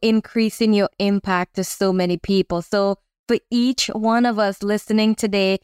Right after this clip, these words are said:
you can plant that positive seed into someone's ear. It doesn't matter if you're in a taxi, you're taking a walk, you can plant that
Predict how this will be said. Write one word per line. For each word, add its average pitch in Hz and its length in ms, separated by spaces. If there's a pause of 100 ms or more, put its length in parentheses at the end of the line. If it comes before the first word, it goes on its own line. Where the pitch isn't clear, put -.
(180)
you 214 340
can 233 240
plant 208 400
that 202 300
positive 202 580
seed 190 560 (280)
into 214 260
someone's 233 680
ear. 214 260
It 175 80
doesn't 226 280
matter 226 240
if 220 220
you're 202 140
in 175 120
a 139 80
taxi, 233 800 (260)
you're 202 140
taking 202 440
a 185 120
walk, 202 460 (240)
you 202 120
can 202 220
plant 208 340
that 226 220